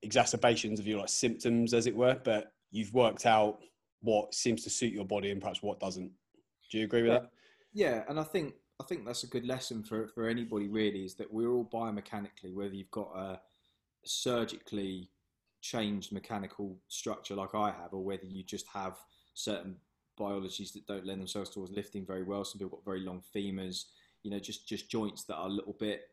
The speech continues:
Speaker 2: you know, everyone's different. You're very well put together for, for squatting, and your mechanics are great for lifting. I'd say mine probably actually aren't, even if I didn't have the surgery. So it, it's a case of finding what works for you. And I think, you know, we talked in the first couple of episodes, didn't we, about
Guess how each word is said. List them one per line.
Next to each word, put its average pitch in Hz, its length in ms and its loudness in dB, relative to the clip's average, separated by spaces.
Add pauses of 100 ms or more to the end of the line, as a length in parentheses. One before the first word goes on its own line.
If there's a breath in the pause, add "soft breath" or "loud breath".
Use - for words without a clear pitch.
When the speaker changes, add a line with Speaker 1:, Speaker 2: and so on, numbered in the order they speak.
(500)
Speaker 2:
you 120 80 -4
know, 117 100 0
everyone's 113 320 -2
different. 101 300 -8
You're 107 140 2
very 104 240 0
well 101 160 -2
put - 200 -8
together 98 320 -4
for, 92 320 -6
for - 120 -16
squatting, 98 480 -4
and 95 80 -4
your 98 100 -4
mechanics 95 440 -8
are - 40 -14
great 104 300 -4
for 95 100 -12
lifting. 85 360 -12 (260)
I'd 120 160 -4
say 98 120 -4
mine 104 280 -2
probably 98 240 -6
actually - 280 -10
aren't, 95 300 -4 (280)
even 120 220 2
if 107 140 -4
I 104 140 -4 (120)
didn't 123 160 -2
have 92 160 -12
the - 60 -14
surgery. 87 500 -8 (320 soft breath)
So 110 420 2 (720 soft breath)
it, 113 200 0
it's 117 240 0
a 113 40 -8
case 117 280 -6
of 107 80 -10
finding 120 440 -2
what 107 220 -4
works 107 340 -2
for - 100 -14
you. 95 420 -2
And 101 100 -8
I 101 40 -6
think, - 420 -6 (460)
you 151 80 -2
know, 135 60 2
we 135 80 0
talked 135 240 -2
in 110 80 -4
the 104 40 -6
first 117 240 -4
couple 113 200 -6
of 113 80 -4
episodes, 107 360 -4
didn't 104 220 -4
we, 95 120 -6
about 95 400 -4